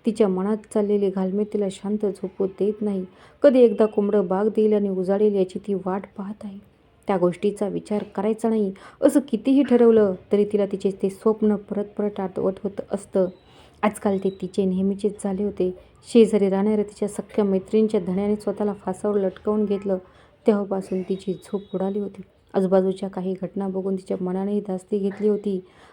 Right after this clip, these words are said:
सततची होणारी नापिकी, अवकाळी पाऊस, उत्पन्न काही नाही, सावकाराचं वाढतं जाणार कर्ज, आपली परिस्थिती इतरांपेक्षा वेगळी नाही, आपल्या धनाने असे पाऊल उचलू नये असा विचारात ती कायम असायची. म्हणूनच की काय तिला दर दोन दिवसांनी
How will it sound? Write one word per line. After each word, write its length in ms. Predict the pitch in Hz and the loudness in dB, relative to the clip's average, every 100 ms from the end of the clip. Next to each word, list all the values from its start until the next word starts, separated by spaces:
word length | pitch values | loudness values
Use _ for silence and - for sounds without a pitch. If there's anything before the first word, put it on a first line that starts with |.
| _ - | _ -2
सततची 340 | 202 214 - | 2 2 2
होणारी 460 | 190 185 196 208 202 | 0 0 0 0 -2
नापिकी, 500 | 190 214 214 208 214 | -4 -4 -6 -4 -2
अवकाळी 340 | 196 196 226 | -2 0 0
पाऊस, 280 | 226 226 220 214 | 0 0 0 -2
उत्पन्न 360 | 208 - 233 | -4 0 0
काही 300 | 220 220 220 | 0 -2 0
नाही, 280 | 269 262 240 | 4 4 4
सावकाराचं 640 | 196 202 190 196 202 202 | 2 -2 -2 -4 -4 -4
वाढतं 300 | 190 185 208 | -6 -6 -6
जाणार 540 | 208 - - 190 208 214 | -6 -8 -4 -2 0 -2
कर्ज, 360 | - 208 202 208 190 - - - | 0 -2 2 0 -2 -10 -18 -10
आपली 220 | - 214 | 0 2
परिस्थिती 560 | 208 - 190 208 214 208 | 2 4 2 2 0 -2
इतरांपेक्षा 680 | 196 214 214 214 208 208 202 | -2 -2 0 0 0 -2 -4
वेगळी 280 | 190 185 214 | -2 0 -2
नाही, 200 | 214 196 - | -2 -6 -10
आपल्या 240 | 190 202 190 | 0 0 2
धनाने 260 | 190 196 196 | 0 0 -2
असे 220 | 196 196 | -6 -6
पाऊल 280 | 190 185 190 | -4 -2 -2
उचलू 280 | 185 202 | -2 0
नये 120 | 208 202 | 0 -2
असा 200 | 196 185 | -4 -6
विचारात 380 | 180 175 202 | -6 -6 -6
ती 160 | 208 - 190 | -6 -12 -8
कायम 260 | 190 208 214 | -4 -2 -4
असायची. 360 | 214 190 - 190 - - - - | -6 -10 -12 -18 -20 -20 -8 4
म्हणूनच 460 | 233 277 320 320 | 6 6 4 2
की 180 | - 262 | -2 -2
काय 280 | 247 233 208 | 0 0 0
तिला 320 | 196 220 202 | 0 -2 -2
दर 260 | 175 190 226 | 2 2 2
दोन 300 | 214 214 214 | 4 4 4
दिवसांनी 380 | 214 208 208 | 2 0 -4